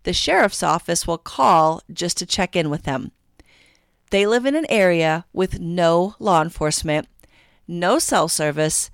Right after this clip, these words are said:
and spotty, at best, internet service. Their only connection to the outside world is a landline phone when the electricity is not out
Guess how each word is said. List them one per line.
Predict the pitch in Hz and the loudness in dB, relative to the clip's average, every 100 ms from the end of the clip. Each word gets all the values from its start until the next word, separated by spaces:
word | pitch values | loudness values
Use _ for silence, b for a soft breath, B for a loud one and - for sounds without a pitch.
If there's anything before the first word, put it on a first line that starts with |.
| b b - | b b -6
and | 165 165 | -4 -2
spotty, | - - - 277 226 156 147 160 | -4 -4 2 4 4 2 -6 -4
at | - 170 | -4 0
best, | 240 185 104 - - - _ _ | 2 2 2 -2 -10 -18 _ _
internet | 214 170 143 - | 2 2 0 -4
service. | 151 123 - - - _ b b b b _ | -4 -4 -4 -4 -6 _ b b b b _
Their | 190 - - | 0 0 0
only | 180 196 226 | 0 2 -2
connection | - 320 247 - - 214 | -4 -2 -2 -2 -4 -4
to | 196 | -2
the | 180 - | 0 2
outside | 160 - 202 185 | 2 2 -2 -2
world | 208 294 196 170 170 165 - | 0 2 2 2 -2 -4 -2
is | 175 175 | 0 0
a | |
landline | 165 170 180 208 240 233 269 302 | -2 -2 0 0 0 -2 -2 -2
phone | - 175 156 160 165 b b _ | 0 2 2 -2 -6 b b _
when | 165 175 | -6 -4
the | 175 | -2
electricity | 170 170 - - 269 - 170 160 - | -2 -4 -4 -4 -2 -2 -4 -4 -2
is | 160 165 | -4 -2
not | 151 156 - | -2 -2 0
out | - 165 165 - | 2 4 2 -4